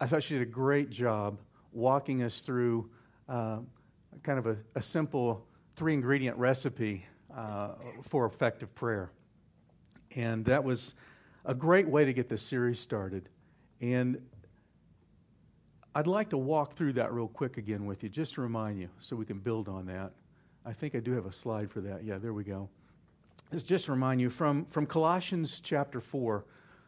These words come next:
O'Reilly reminded us last week that we need to devote ourselves to prayer. Uh,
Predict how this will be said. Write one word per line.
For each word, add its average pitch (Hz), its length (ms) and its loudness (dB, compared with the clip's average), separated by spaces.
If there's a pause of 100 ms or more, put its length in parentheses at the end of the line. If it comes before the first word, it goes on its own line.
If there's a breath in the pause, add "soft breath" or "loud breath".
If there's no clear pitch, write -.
(360 soft breath)
O'Reilly 151 420 6
reminded 131 460 2
us 117 220 0
last 113 340 0
week 123 360 0 (240)
that 120 340 0
we 139 140 0
need 147 240 0
to 131 80 -4
devote 120 360 0
ourselves 107 500 -4
to 104 60 -12
prayer. 98 340 -8 (680 soft breath)
Uh, 104 280 -8